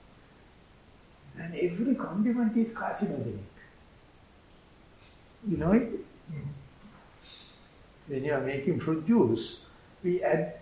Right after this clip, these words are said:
Speaker 1: preservatives. Each and every preservative is carcinogenic,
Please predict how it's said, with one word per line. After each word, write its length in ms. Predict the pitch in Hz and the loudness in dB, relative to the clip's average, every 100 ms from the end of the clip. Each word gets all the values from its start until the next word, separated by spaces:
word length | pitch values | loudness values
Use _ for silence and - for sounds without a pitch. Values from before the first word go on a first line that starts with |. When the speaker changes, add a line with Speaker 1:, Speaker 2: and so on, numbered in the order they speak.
| - - | -16 -4
Speaker 1:
preservatives. 800 | 185 196 147 117 107 107 - - - - - - - - - - - - - - | 2 6 6 4 0 -4 -12 -18 -20 -20 -20 -20 -20 -20 -20 -20 -20 -20 -12 -4
Each 220 | 170 - | -2 2
and 220 | 220 214 | 2 4
every 360 | 180 208 269 262 | 2 2 2 4
preservative 520 | 202 190 196 196 196 | 4 6 6 4 2
is 220 | 202 196 | 0 -2
carcinogenic, 760 | 196 165 160 175 143 120 120 117 | -2 -4 -2 -4 -4 -2 -2 -4